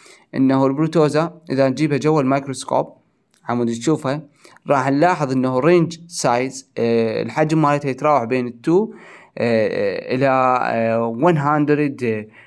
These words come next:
مايكرو، آه، متر على ما أعتقد متر. إي، فمن اثنين إلى، آه، مية مايكرومتر هذا الحجم مالته. و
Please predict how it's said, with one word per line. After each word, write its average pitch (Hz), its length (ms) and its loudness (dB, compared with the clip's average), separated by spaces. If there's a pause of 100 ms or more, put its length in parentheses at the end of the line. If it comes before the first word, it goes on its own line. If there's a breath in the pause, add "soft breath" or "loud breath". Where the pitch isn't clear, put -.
(120 loud breath)
مايكرو، 143 760 0 (160)
آه، 113 720 0
متر 127 500 -2
على 110 180 -8
ما 110 80 -10
أعتقد - 340 -18 (100)
متر. 113 240 -12 (480 soft breath)
إي، 113 160 -10 (220 loud breath)
فمن 160 360 2
اثنين 170 320 0
إلى، 120 500 -2 (420 loud breath)
آه، 123 800 -2
مية 156 500 4
مايكرومتر 135 800 -2
هذا 131 180 -2
الحجم 123 360 -2
مالته. 135 420 -4 (380 loud breath)
و 123 880 -2